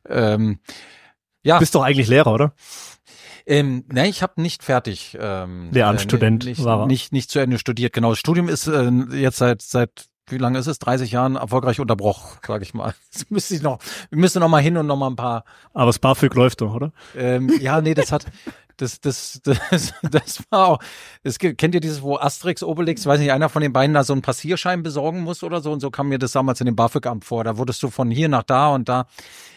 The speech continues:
Speaker 1: Nee, ich wurde dann, äh, schnell sozusagen auch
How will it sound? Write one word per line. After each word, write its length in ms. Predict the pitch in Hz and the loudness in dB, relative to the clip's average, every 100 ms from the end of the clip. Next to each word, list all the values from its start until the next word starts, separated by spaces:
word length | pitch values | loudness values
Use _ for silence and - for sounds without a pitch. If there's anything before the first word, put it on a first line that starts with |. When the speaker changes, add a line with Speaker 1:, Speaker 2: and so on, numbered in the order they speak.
| - | 0
Speaker 1:
Nee, 240 | 143 131 _ _ | 2 2 _ _
ich 280 | 151 - 131 | -14 -12 -8
wurde 220 | 131 147 | -4 0
dann, 340 | 131 127 123 127 | 0 2 0 -2
äh, 160 | 131 | -6
schnell 300 | - 127 135 | -2 0 0
sozusagen 600 | 123 120 123 120 117 113 | 0 -8 -4 -2 0 -2
auch 280 | 123 117 | -4 -6